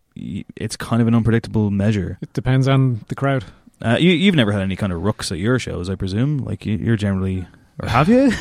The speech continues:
Speaker 1: <laughs>
Speaker 2: Not rooks. I, I was playing, I was setting up to play a gig in the Twisted Pepper years ago,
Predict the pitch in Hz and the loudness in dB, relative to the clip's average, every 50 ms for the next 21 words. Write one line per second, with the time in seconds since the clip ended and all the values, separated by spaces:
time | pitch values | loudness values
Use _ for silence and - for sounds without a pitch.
0 | - 151 135 - - 139 - - - - - _ _ _ _ - 202 214 214 190 | -4 -6 -6 -6 -8 -10 -10 -10 -12 -12 -14 _ _ _ _ 2 4 4 6 8
1 | 208 202 185 - - 240 220 185 185 190 196 185 180 180 165 - - 196 190 190 | 8 8 8 6 2 0 2 4 4 6 6 6 6 6 4 4 4 6 6 8
2 | 190 185 185 180 175 165 - - 160 156 156 - - 190 175 175 175 170 - 160 | 8 8 8 6 6 4 2 0 0 0 0 4 4 6 6 8 6 4 2 0
3 | - - 165 160 156 143 151 151 143 147 139 135 120 - 147 135 - 135 - - | 2 4 4 6 6 6 6 4 4 4 2 0 0 0 -2 -2 -2 -2 -2 -2
4 | 135 127 - 127 120 117 117 120 123 123 123 104 120 110 113 110 107 107 | -2 0 -2 -4 -4 -4 -2 -2 -2 -2 -2 -4 -4 -6 -6 -6 -6 -8